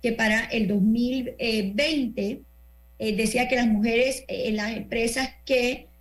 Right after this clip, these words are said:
del sector público, las descentralizadas y los intermediarios financieros,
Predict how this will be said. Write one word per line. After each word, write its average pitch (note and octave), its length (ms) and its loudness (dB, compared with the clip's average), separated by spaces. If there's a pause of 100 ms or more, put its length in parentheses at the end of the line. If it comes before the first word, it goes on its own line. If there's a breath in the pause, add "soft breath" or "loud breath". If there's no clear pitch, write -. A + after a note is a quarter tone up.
(140)
del G#3+ 180 0
sector A#3 420 -2
público, C#4 520 0
las A3 120 0
descentralizadas G#3 1120 0
y A3+ 60 0
los G#3+ 140 2
intermediarios G3+ 500 -2
financieros, A#3+ 880 0